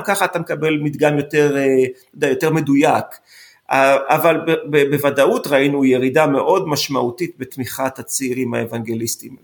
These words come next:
ועשינו דבר בסקר הזה שלא עשינו בסקרים הקודמים, ונתנו לצעירים האלה לדבר בעצמם,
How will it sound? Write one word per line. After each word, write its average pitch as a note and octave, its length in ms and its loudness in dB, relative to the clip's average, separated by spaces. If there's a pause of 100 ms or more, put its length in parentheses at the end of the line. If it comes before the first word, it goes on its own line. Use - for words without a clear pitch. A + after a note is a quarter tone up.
(120)
ועשינו F#3 1120 0
דבר A#3+ 280 2
בסקר G#3 460 0
הזה F3+ 160 0
שלא F3+ 320 2
עשינו G#3+ 280 0
בסקרים B2 420 -6
הקודמים, A#2 520 -8 (200)
ונתנו A#3+ 560 0
לצעירים F3+ 540 2
האלה D3+ 200 4
לדבר C3 580 2
בעצמם, A2+ 800 -4